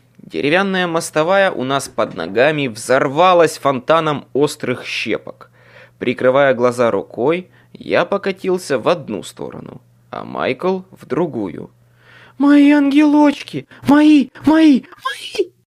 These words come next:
Взвизгнул голос, от которого полы моей ветровки крыльями взметнулись вверх.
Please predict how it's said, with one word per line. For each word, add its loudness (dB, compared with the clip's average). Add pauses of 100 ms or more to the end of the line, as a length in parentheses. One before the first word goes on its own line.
(440)
Взвизгнул -6
голос, 0 (200)
от -4
которого -2
полы -2
моей -6
ветровки -6
крыльями -6
взметнулись -8
вверх. -18